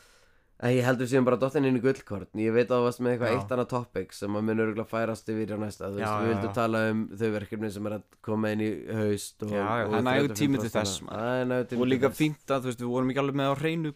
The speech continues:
Speaker 2: nákvæmlega hvaða verkefni
Speaker 1: Nei,
Speaker 2: er að fara í gang
Speaker 1: nákvæmlega.
Speaker 2: á hvaða tíma.
Speaker 1: Tjekkaði eitthvað á þeim og eitthvað, en,
Speaker 2: Kannski getum við
Speaker 1: hérna
Speaker 2: fengið smá,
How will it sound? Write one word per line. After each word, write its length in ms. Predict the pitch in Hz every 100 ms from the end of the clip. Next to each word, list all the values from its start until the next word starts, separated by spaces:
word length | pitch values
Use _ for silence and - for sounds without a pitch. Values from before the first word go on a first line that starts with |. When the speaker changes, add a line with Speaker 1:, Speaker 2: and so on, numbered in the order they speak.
| -
Speaker 2:
nákvæmlega 600 | 110 135 - 143 139 135
hvaða 200 | 139 135
verkefni 320 | 117 120 120
Speaker 1:
Nei, 80 | 123
Speaker 2:
er 160 | 143
að 40 | 120
fara 120 | 120
í 40 |
gang 140 | 143 143
Speaker 1:
nákvæmlega. 160 | 113
Speaker 2:
á 140 | 127 -
hvaða 160 | 131 -
tíma. 300 | 175 185 123
Speaker 1:
Tjekkaði 220 | 123 117
eitthvað 180 | 117 117
á 80 | 117
þeim 260 | 117 113 113
og 160 | 110
eitthvað, 240 | 113 113 104
en, 140 | 113 -
Speaker 2:
Kannski 320 | - 117 117
getum 0 |
við 160 | 113 110
Speaker 1:
hérna 60 | 113
Speaker 2:
fengið 200 | 113 123
smá, 160 | 120